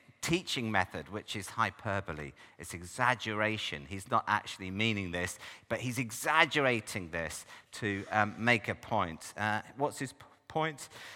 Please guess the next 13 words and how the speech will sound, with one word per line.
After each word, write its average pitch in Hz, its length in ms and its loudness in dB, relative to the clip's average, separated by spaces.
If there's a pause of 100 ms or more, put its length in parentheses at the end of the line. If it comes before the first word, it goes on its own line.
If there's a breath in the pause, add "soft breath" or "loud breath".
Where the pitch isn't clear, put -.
(520 loud breath)
He's 139 160 -2
saying 190 280 0
to 151 100 -4
them, 131 180 2
"Look, 139 160 2
guys, 151 300 0
crowds, 160 420 2
if 143 60 -8
you 175 40 -2
wanna 160 140 4
follow 131 320 2
me, 85 280 -6 (360 loud breath)
actually, 90 640 4